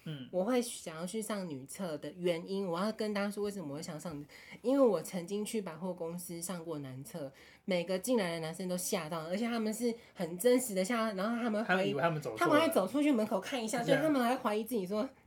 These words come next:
Speaker 2: 自己是不是走错了，
Speaker 1: 对。
Speaker 2: 所以我就觉得说，我说实话，上两边都是困扰。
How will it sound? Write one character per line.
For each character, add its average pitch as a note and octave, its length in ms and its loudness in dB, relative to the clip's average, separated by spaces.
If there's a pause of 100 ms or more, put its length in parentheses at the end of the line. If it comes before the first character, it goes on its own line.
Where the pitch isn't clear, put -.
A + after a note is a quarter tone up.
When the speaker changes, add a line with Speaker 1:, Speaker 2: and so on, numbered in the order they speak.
Speaker 2:
自 - 80 -10
己 B3 120 2
是 D4 100 -2
不 - 80 4
是 C#4+ 160 2
走 F3+ 260 -4
错 G3 360 2
了， D#3 120 -8
Speaker 1:
对。 G3+ 40 -18 (280)
Speaker 2:
所 - 140 -4
以 E4+ 40 2
我 G3+ 180 2
就 C4+ 140 0
觉 G#3 160 0
得 G3 100 2
说， A#3 240 0 (380)
我 E3+ 340 0 (380)
说 B3+ 400 2
实 F#3 260 -4
话， A3+ 220 -2
上 A3+ 540 -2
两 D3 260 -6
边 F#3 440 -4
都 F#3 200 -4
是 F#3 240 -6
困 D#3+ 420 -6
扰。 C3 300 -12